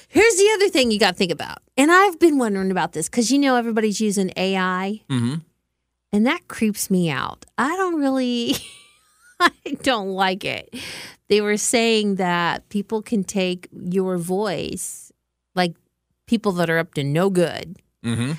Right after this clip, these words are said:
Speaker 1: Now, they could do that with any message or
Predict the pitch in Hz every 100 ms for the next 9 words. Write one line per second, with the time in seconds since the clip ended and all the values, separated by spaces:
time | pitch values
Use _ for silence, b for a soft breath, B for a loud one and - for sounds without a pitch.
0 | - 208 311 311 240 254 220 180 202 190
1 | - 214 214 202 185 190 196 - 202 190
2 | - - 185 -